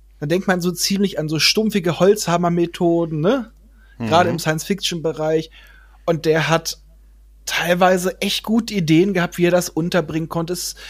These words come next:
Speaker 1: es ist zwar alles manchmal schon dieser, „Ich bin so heroisch“, aber dann steckt auch wieder was Feinsinniges dahinter. Es gibt,
Speaker 2: Ja.
Speaker 1: es gibt Härten in der Folge. Und Stryker ist, äh, ey Mann, du siehst nur diesen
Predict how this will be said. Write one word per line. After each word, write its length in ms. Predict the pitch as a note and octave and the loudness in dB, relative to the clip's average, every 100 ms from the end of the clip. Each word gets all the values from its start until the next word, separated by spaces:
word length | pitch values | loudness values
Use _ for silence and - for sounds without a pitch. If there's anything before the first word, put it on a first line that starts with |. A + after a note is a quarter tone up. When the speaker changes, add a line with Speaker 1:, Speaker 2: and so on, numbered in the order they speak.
| - - | -16 -6
Speaker 1:
es 100 | E3 | -2
ist 200 | G#3+ - | 0 0
zwar 160 | F#3 - | 0 2
alles 200 | F#3 F3 | 2 2
manchmal 200 | E3 D3 | 0 -2
schon 160 | E3 | -2
dieser, 280 | E3 D#3+ C3+ - - - - - _ _ | 0 0 0 -2 -18 -18 -20 -20 _ _
„Ich 160 | - - | -10 -4
bin 140 | D3 | -4
so 140 | C#3 C#3 | -2 2
heroisch“, 420 | E3 E3+ A3+ F3 | 4 6 6 4
aber 200 | F3 F#3 | 0 2
dann 180 | F#3+ G3+ | 2 2
steckt 340 | - A3 G#3+ | 4 2 0
auch 160 | G3 - | -4 0
wieder 460 | G#3 G3 F#3+ F#3+ - | 2 4 2 0 -12
was 200 | - F#3 | -8 -8
Feinsinniges 720 | - - G#3+ A3+ G#3 G#3 G3+ - | -6 -4 -2 -2 -2 -2 -4 -4
dahinter. 500 | F3+ G3 F#3+ F#3 E3+ | -4 -2 -2 -2 -2
Es 200 | D#3 - | -4 2
gibt, 100 | F#3 | 2
Speaker 2:
Ja. 100 | G#3 | 2
Speaker 1:
es 160 | G3 - | 0 -4
gibt 220 | F#3+ - | -6 -4
Härten 480 | D#3 F#3 A3+ A3+ F#3+ | 0 2 2 -2 -6
in 140 | F#3 | -4
der 220 | F#3 F3+ F3+ | -2 -4 -4
Folge. 280 | F#3 F#3 - - - - | -4 -4 -8 -16 -20 -6
Und 160 | E3+ E3 | -4 -4
Stryker 520 | - D#3 F#3 F3+ E3 | 2 2 4 2 0
ist, 460 | F3 D#3+ - - - | -2 -4 -6 -8 -8
äh, 340 | E3+ D#3+ D#3 D3+ - - - - - - - - | -4 -2 -2 -6 -10 -20 -20 -20 -20 -20 -20 -8
ey 160 | - D3 | 0 2
Mann, 220 | D#3 D3+ - | 2 0 -4
du 80 | D#3 | -2
siehst 280 | E3+ E3+ | 0 -2
nur 100 | E3+ | -2
diesen 480 | D3+ C#3+ C#3+ C3 A#2+ | 0 -2 -4 -6 -8